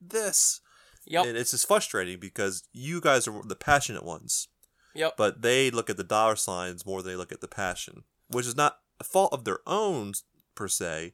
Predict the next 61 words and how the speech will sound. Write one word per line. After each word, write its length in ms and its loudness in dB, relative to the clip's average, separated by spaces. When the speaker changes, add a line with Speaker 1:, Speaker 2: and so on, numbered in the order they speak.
Speaker 2:
They 80 2
have 160 0
shareholders 520 -4
to 80 -8
pay, 120 -2
Speaker 1:
Yep. 240 0
Speaker 2:
so 160 -4
I, 140 2
I 80 0
get 220 -2
that. 280 -2
Speaker 1:
So 180 2
it's, 160 0
but 120 -2
it's 100 0
also, 220 0
it's 240 2
just 180 -2
frustrating 400 0
'cause 180 -8
you, 180 -2
like, 220 -4
this 160 -6
game 220 -4
could 140 -8
be 60 -10
so 260 2
much 200 -2
better 180 2
if 60 -2
you 60 -8
did 160 -4
it 60 -6
like 180 -6
this, 460 0
and 120 -4
then 300 -6
they 140 -6
go, 160 -4
"Mm, 880 -16
nah." 300 -6
Speaker 2:
<laughs> 320 2
Speaker 1:
And 360 -6
it's 140 -4
like, 100 -4
"Oh." 180 -4
Speaker 2:
We're 140 6
Speaker 1:
So 80 2
Speaker 2:
go-, 60 -2
we're 100 4
gonna 200 0
make 240 2
the 260 -2
most 340 2
ru-, 160 -4
lucrative 560 -2
route. 340 2
Speaker 1:
Yeah. 200 0
Speaker 2:
Period. 440 -4
Speaker 1:
Mm-hmm. 260 -16
Speaker 2:
And, 180 -2